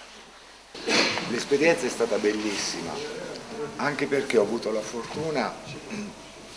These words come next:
di svolgere una doppia funzione.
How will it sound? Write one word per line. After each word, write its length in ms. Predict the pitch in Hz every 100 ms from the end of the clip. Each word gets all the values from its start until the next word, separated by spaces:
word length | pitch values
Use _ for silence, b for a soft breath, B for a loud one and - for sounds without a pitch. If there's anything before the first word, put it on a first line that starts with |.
| - - - - - - - - - - - -
di 160 | 113 123
svolgere 520 | 113 123 98 95 113
una 180 | 127 139
doppia 340 | 151 151 139
funzione. 840 | - 113 104 - 92 73 69 -